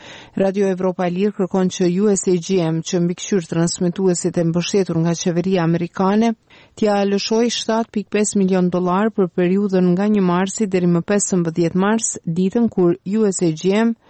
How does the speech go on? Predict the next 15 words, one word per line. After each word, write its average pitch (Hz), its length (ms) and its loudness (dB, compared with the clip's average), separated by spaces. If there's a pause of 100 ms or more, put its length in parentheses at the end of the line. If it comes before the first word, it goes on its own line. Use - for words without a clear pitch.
(280)
njoftoi 233 400 0
se 196 240 -2
financat 202 560 0
nga 185 160 2
granti 190 420 0
miratuar 180 640 2
nga 175 160 0
Kongresi 190 560 0
për 180 160 -2
Radion 175 320 0
Evropa 175 420 -2
e 165 60 0
Lirë 220 340 0 (140)
janë 196 220 2
ndërprerë. 156 520 -2